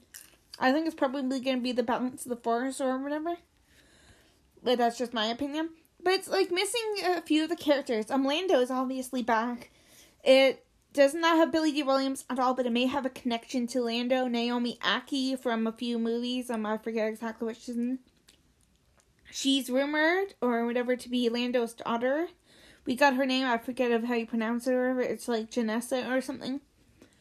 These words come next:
which is awesome. You don't even have Rose on the poster, or, like, um, Luke Skywalker, or,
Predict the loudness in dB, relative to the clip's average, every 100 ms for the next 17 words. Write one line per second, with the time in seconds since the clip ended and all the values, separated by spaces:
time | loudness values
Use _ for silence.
0 | _ _ _ -10 -2 2 2 2 2 0
1 | 0 -2 -6 -8 -2 2 2 0 -2 0
2 | 0 2 4 6 4 2 -2 -2 -2 -2
3 | -2 -2 0 2 2 2 0 -2 -12 -20
4 | _ _ _ _ _ 0 2 2 -2 -2
5 | 0 2 4 4 2 2 4 4 4 2
6 | -2 -12 _ _ -6 2 4 4 2 2
7 | 2 0